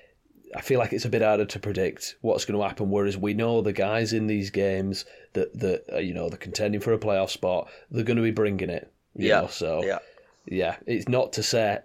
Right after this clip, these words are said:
Speaker 1: anyone else in the league isn't gonna still have a good game.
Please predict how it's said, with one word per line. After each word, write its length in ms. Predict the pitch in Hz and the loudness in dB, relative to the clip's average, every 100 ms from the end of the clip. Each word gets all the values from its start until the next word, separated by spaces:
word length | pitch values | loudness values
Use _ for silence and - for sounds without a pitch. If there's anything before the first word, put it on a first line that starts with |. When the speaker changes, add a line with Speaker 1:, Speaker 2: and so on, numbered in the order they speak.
| _ _ - | _ _ -8
Speaker 1:
anyone 280 | 98 98 98 | -4 0 0
else 220 | 95 - | 0 -2
in 60 | 98 | -2
the 80 | 95 | -2
league 280 | 95 85 - | -2 -4 -4
isn't 280 | 104 92 - | -6 -4 -4
gonna 280 | 87 92 90 | -4 -6 -6
still 320 | - - 90 | -8 -4 -2
have 120 | 85 | -2
a 40 | 90 | -6
good 220 | 90 78 | -12 -8
game. 320 | 85 87 87 | -4 -4 -6